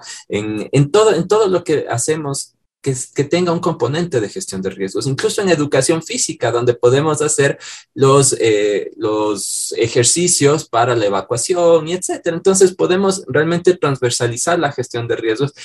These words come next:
eh, para que nuestra comunidad, para que nuestra gente pueda interiorizar esos conocimientos y aplicarlos en el momento que algo, que tenga que tomar una decisión o que algo suceda.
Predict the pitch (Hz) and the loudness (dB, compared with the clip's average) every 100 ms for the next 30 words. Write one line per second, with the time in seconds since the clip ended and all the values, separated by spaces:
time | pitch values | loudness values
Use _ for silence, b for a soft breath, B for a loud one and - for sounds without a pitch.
0 | B - 160 - 135 139 - 139 131 - | B 0 2 2 0 0 0 0 0 0
1 | 131 135 127 127 123 151 - 110 - 110 | -2 2 2 2 2 -2 -2 -4 -6 -12
2 | - 120 139 143 147 135 131 139 127 123 | -8 -6 -6 -6 -4 2 4 4 0 0
3 | 110 104 101 - 302 117 95 - 101 98 | 0 0 -2 -4 -2 -4 -6 -10 -8 -8
4 | - 110 107 127 120 110 101 101 101 117 | -8 -12 -10 -6 -6 -8 -10 -6 -4 -4
5 | 107 101 90 92 - 98 87 87 90 - | -6 -10 -8 -8 -8 -10 -8 -6 -4 -6
6 | - 101 - 123 123 127 101 95 95 104 | -4 -6 -2 0 2 0 -2 -2 -2 -2
7 | 104 98 - 107 190 185 120 92 87 87 | -2 -2 -2 -4 -2 -2 -2 -2 -2 -2
8 | - - - - - | -6 -8 -10 -12 -16